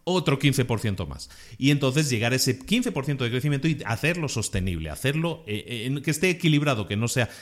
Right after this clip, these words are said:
de nuevo una punta de solo un mes, sino que sea algo sostenible en el tiempo. Esa es la manera adecuada de hacer crecer una empresa. No intentes hacer el crecimiento loco,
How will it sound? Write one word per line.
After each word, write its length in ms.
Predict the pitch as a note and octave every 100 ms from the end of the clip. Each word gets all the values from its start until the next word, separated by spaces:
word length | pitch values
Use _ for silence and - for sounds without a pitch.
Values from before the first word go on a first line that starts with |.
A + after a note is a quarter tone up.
| -
de 120 | A#2+
nuevo 160 | B2 A#2
una 280 | D3 C3+ B2
punta 280 | D3 B2+ G#2+
de 80 |
solo 220 | G#2+ B2+ D3+
un 80 |
mes, 140 | E3 D#3
sino 200 | C3+ A#2+
que 100 | A2+
sea 160 | A#2+
algo 180 | G#2+ A2+
sostenible 640 | - G2+ F#2+ F2+ G2+ G#2+ G#2+
en 100 | F#2
el 140 | F2
tiempo. 260 | E2 E2+ - - - -
Esa 260 | F3+ F3+
es 100 | F3
la 120 | D3+ B2+
manera 600 | A#2+ C3+ G3 A3+ A3 -
adecuada 640 | A#2+ A2 G2+ D3+ C#3+ D3
de 140 | A#2+ A2
hacer 300 | C#3 C3+ -
crecer 480 | G2 A#2 A2+ - -
una 220 | A2 G#2
empresa. 400 | G2 G2 - F#2
No 160 | C#3
intentes 420 | C4 C4+ A#3+ A3+ E3+
hacer 200 | E3 E3+
el 100 | C#3
crecimiento 440 | B2+ A#2+ D3 B2
loco, 400 | A#2 A#2 F3+